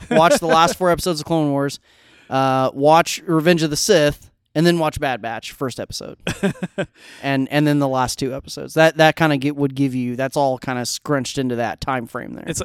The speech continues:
Speaker 2: it's like another Star Wars machete order where you don't even watch episode one. You just watch all the other m-, films.
Speaker 1: Right. Yeah, the machete order where it's like,
Speaker 2: <laughs>
Speaker 1: it's like,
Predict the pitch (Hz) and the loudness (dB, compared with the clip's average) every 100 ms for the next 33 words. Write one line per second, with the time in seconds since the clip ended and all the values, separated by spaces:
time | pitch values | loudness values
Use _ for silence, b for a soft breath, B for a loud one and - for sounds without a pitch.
0 | - 170 175 165 151 143 135 131 139 135 | -6 -2 0 0 0 0 -2 -2 -2 0
1 | 135 139 131 139 139 135 143 139 139 135 | -2 -2 -4 -4 -4 -4 -2 -2 -2 -2
2 | 135 135 127 135 123 123 127 - 131 131 | -2 -2 -2 -4 -4 -6 -8 -6 -6 -4
3 | 131 139 143 131 123 - - - 123 143 | -6 -6 -6 -6 -8 -12 -16 -20 -6 -4
4 | 139 135 131 135 143 - 147 147 135 127 | -4 -4 -4 -4 -6 -4 -2 4 4 4
5 | - 160 170 170 151 175 165 165 156 151 | 2 2 2 2 0 0 0 0 0 -2
6 | 147 147 151 135 - - 147 - - 131 | -2 -2 -2 -2 -4 -8 -8 -6 -8 -6
7 | 123 - | -6 -8